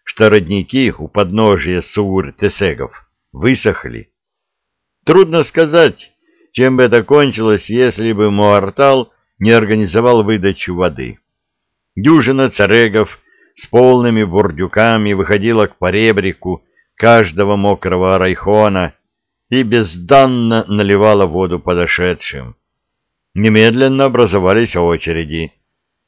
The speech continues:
Порядок в них поддерживался самими бродягами. Нарушителей вышвыривали вон, а чаще просто убивали. Цареги в эти схватки не вмешивались.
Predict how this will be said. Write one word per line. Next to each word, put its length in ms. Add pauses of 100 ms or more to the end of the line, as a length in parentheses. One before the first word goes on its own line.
Порядок 500
в 100
них 260
поддерживался 920
самими 520
бродягами. 920 (520)
Нарушителей 760
вышвыривали 720
вон, 380 (760)
а 100
чаще 520
просто 480
убивали. 640 (1500)
Цареги 400
в 60
эти 240
схватки 460
не 160
вмешивались. 840